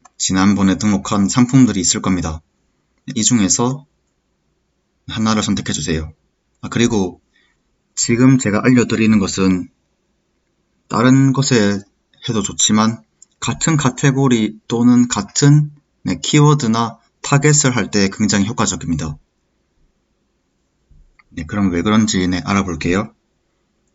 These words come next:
저는 이 친구로 하겠습니다. Fishing is my life. 네, 여기 톱니바퀴를 눌러주시고, 네, 여기 카피 세팅이 있습니다. 네, 이것을 눌러주세요.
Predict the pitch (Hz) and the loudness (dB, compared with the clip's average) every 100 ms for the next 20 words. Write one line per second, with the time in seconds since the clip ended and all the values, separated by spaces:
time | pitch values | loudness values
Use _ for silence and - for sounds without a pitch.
0 | _ _ _ - 98 98 107 120 131 131 | _ _ _ -10 -4 0 2 2 2 0
1 | - _ _ _ _ _ - 147 - 143 | -8 _ _ _ _ _ -14 -4 2 2
2 | 104 90 80 85 73 - _ _ _ _ | 2 -4 -4 -6 -6 -14 _ _ _ _
3 | - - 107 - 95 85 82 78 76 62 | -12 -2 0 2 0 0 -4 -4 -4 -6
4 | - - _ _ _ _ _ _ _ _ | -10 -18 _ _ _ _ _ _ _ _
5 | - 95 101 - 127 120 - 98 95 87 | -4 -2 -2 0 2 2 0 -4 -2 -2
6 | 95 92 - 76 127 147 _ _ _ _ | -2 -2 -2 0 -2 -4 _ _ _ _
7 | _ _ _ 92 90 87 - 147 - 127 | _ _ _ -4 -4 -2 -2 0 0 0
8 | 135 131 143 98 - 95 85 78 _ - | -2 2 2 2 -2 -4 -6 -10 _ -8
9 | 104 101 104 101 87 95 147 95 95 | -4 -4 -2 -2 -2 -4 -2 -2 -4